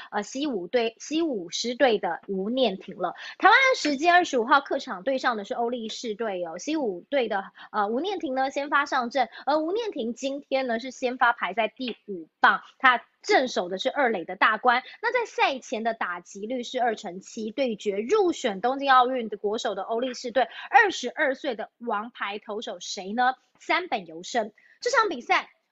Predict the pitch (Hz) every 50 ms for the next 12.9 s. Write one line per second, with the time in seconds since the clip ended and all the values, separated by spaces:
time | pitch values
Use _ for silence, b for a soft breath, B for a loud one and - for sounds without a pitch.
0 | - - 285 359 453 494 403 381 311 269 247 254 - - 392 392 - - 233 214
1 | 196 277 269 262 226 - 220 214 233 247 240 262 220 202 180 180 - - 247 220
2 | 240 240 208 185 185 185 180 190 185 - 196 190 - - 247 214 214 220 220 214
3 | 208 - 196 226 262 254 - 220 180 233 220 226 - 208 185 202 269 294 - 494
4 | 403 302 277 - 240 247 254 247 233 226 - - 202 190 233 240 226 202 - 196
5 | 151 160 - - 269 240 214 - - - 226 240 - 190 170 170 - 247 269 302
6 | 320 - - 311 247 B B B B - 247 226 226 - - 508 466 440 403 330
7 | 285 - 247 208 214 214 208 196 214 - 285 254 233 226 - 254 233 208 196 196
8 | - 277 240 208 - - 185 160 - 180 - - 220 202 233 349 339 311 294 349
9 | 349 302 262 B B B - 294 277 254 240 226 220 214 214 - _ 320 311 311
10 | 330 - - 302 294 302 - - 320 262 - 269 262 262 247 240 - - 277 294
11 | 247 240 220 196 190 190 208 240 - 202 180 190 - 170 175 - 269 240 214 -
12 | 233 262 320 - 240 190 - - 285 277 320 330 - 247 208 233 254